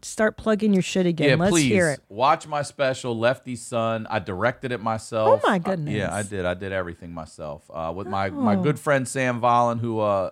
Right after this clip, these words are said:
Speaker 2: edited as well. But, uh, so many people help, but it's available on YouTube now. Go to my YouTube, subscribe, comment all over it, and, um,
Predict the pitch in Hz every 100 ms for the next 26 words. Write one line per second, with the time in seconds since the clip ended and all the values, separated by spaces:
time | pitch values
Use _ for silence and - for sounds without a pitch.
0 | - 107 107 110 104 95 104 101 101 87
1 | 92 - 92 87 85 80 - _ _ _
2 | _ _ _ _ - 175 156 139 127 113
3 | 107 110 101 107 107 123 110 147 147 143
4 | 143 135 127 143 143 139 139 - 139 123
5 | 117 117 117 117 110 123 120 117 113 117
6 | - 117 107 90 - - 113 113 113 107
7 | - 113 113 113 110 107 107 107 107 107
8 | 104 104 104 104 _ 90 90 90 90 87
9 | 87 85 85 82 85